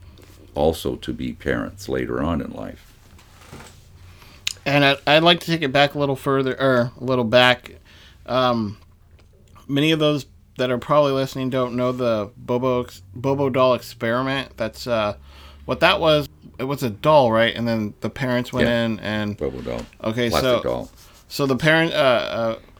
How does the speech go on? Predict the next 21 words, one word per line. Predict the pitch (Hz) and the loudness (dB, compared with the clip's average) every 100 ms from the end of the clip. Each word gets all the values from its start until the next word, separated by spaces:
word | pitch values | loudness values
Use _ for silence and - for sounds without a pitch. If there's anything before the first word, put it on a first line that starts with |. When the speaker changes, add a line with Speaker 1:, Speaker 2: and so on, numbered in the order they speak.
| - - - _ _ | -20 -20 -20 _ _
Speaker 1:
An | 73 | -4
adult. | 73 65 62 - | -2 -2 -4 -4
Speaker 2:
an | 131 131 | -4 -2
adult | 117 147 156 131 | 4 6 6 4
went | 143 | 0
in, | 135 135 131 127 - - - - - - | 2 0 0 -4 -12 -20 -20 -20 -20 -6
and | 117 117 117 113 | -2 -2 -2 -6
children | - 135 135 | -6 -2 -2
watched | 120 120 120 - - | 2 4 4 0 -12
from | - 127 117 | -10 -4 -2
behind | 113 113 117 117 | -2 -2 -2 -2
a, | 113 104 87 95 - - | 0 0 0 -4 -12 -10
a | |
window | 110 123 123 110 107 107 113 - | -4 -2 0 0 -2 -4 -8 -12
and | 101 104 104 101 104 | -8 -4 -4 -6 -8
played | - 135 127 | -6 -2 0
with | 123 | 0
this | 113 104 | -2 -6
doll. | 127 131 123 117 107 - - - - - - - | -2 4 6 6 2 -8 -20 -20 -20 -20 -20 -12
And, | - 117 117 117 113 110 - _ _ _ _ - | -4 0 2 0 0 -4 -8 _ _ _ _ -8
uh, | 107 107 107 | -2 0 0